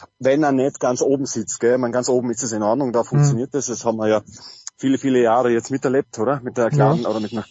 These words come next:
Speaker 1: klaren Stimme zu, zu, äh, zu walten und wa-, äh, walten und regieren. Aber wenn man sich jetzt, ich meine, in Norwegen war das Problem ja das gleiche. Da ist er dann am Schluss gegangen und da haben sie ja den, die Ärzte einen offenen Brief geschrieben, äh,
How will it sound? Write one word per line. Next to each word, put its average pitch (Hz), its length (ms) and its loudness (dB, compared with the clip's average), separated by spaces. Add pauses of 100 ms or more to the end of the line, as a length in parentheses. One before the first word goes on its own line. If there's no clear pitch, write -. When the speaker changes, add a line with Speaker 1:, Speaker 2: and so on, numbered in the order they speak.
(400)
Speaker 1:
klaren 131 280 0
Stimme 151 320 -2
zu, 143 220 -2
zu, 131 360 2
äh, 117 300 4 (360)
zu 120 140 -6
walten 123 280 0
und 110 80 -8
wa-, 113 140 0
äh, 110 260 -2
walten 110 340 -4 (100)
und 120 140 -20
regieren. 120 400 -4 (340)
Aber 127 180 2
wenn 160 120 4
man 180 100 0
sich 170 180 -4
jetzt, 156 220 -6 (240)
ich 65 160 -14
meine, 139 180 2
in 139 80 4
Norwegen 147 340 4
war 139 100 2
das 139 120 -2
Problem 127 300 -2
ja 123 60 0
das 117 100 -4
gleiche. 113 320 0
Da 113 80 2
ist 120 80 0
er 123 40 -6
dann 131 100 -2
am 123 80 -4
Schluss 135 300 -2
gegangen 147 320 2
und 123 120 -2
da 110 60 2
haben 131 120 0
sie 131 120 -4
ja - 20 -4
den, 117 220 -2 (480)
die 117 80 2
Ärzte 143 300 2
einen 131 60 0
offenen 131 280 0
Brief 123 240 0
geschrieben, 143 400 -2
äh, 123 400 4